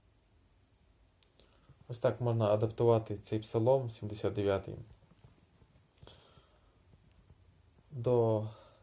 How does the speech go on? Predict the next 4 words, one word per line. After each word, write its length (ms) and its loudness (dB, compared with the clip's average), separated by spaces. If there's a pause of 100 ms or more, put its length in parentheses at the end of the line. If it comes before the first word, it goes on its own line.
(1000)
ситуації 800 -4 (1700)
в 40 -14
Україні. 540 -4 (2000)
Подібними 800 -2